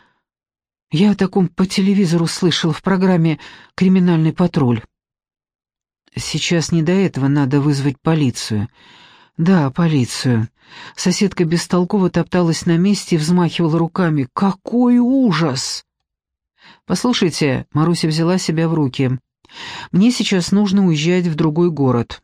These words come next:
Срочно по работе, я ничем помочь не могу. Вы вызываете полицию, я ухожу.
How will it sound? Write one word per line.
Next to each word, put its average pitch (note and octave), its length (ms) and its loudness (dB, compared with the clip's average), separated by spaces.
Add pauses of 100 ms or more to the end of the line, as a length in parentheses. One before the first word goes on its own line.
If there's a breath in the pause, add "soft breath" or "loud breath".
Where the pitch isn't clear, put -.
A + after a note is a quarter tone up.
Срочно F3 580 0
по F#3+ 120 -2
работе, C#3+ 480 0
я D#3 220 0
ничем D#3 340 -2
помочь D3+ 420 -2
не D3 80 0
могу. C#3 420 -2 (440 loud breath)
Вы G#3 160 2
вызываете G3 500 0
полицию, C#3 640 0
я G3+ 140 2
ухожу. B2+ 580 0